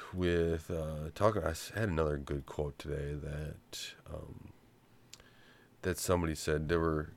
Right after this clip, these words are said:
going through the giving process during church, and they said, "Giving helps God's people be free." I was like, "Yeah, I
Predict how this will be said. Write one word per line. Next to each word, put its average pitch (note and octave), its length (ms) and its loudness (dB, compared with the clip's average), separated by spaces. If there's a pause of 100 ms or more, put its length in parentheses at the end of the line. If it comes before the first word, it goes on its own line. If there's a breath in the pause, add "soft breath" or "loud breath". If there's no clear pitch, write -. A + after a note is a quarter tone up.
going G2+ 280 4
through E2 520 0
the E2 260 -2
giving E2 440 0
process D2+ 560 -2
during D2 340 -4
church, D#2 320 -4
and C#2+ 160 -6 (720 loud breath)
they E2+ 560 -2
said, E2 240 -2
"Giving C3 280 4
helps G2+ 460 2 (140)
God's E2 520 6
people D#2 640 0 (180)
be E2 180 -2
free." C#2+ 600 -8 (1700 soft breath)
I E2 260 2 (280)
was D2 160 -10
like, D2+ 120 -10 (180)
"Yeah, F3+ 180 -2 (960 soft breath)
I A#2 560 2